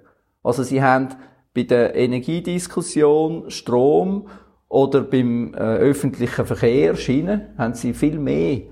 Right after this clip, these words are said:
wo Politiker sich können, äh, profilieren, wo, wo sie auch, äh, etwas mühen regulieren, im Gegensatz zum Individualverkehr, wo das einfach nicht nötig ist. Und, äh, dann ist das auch nicht so spannend für einen Politiker.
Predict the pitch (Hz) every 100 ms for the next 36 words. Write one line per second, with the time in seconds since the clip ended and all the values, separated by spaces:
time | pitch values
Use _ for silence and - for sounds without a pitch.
0 | - _ _ - 120 - 123 143 143 139
1 | - 123 - 123 - 120 113 110 - -
2 | 104 - 113 107 107 117 147 170 202 202
3 | - 117 107 113 120 107 101 98 98 -
4 | 101 101 - 110 110 - 117 127 147 175
5 | 190 180 165 170 165 156 165 170 - 135
6 | 117 120 - 120 120 - - 110 113 -
7 | - _ - 110 101 98 95 92 120 143
8 | 151 135 110 104 110 92 107 101 113 -
9 | - - 214 - - - 113 - - 190
10 | - - - 117 113 120 110 110 113 -
11 | - 117 131 190 92 - 120 120 175 165
12 | - - - -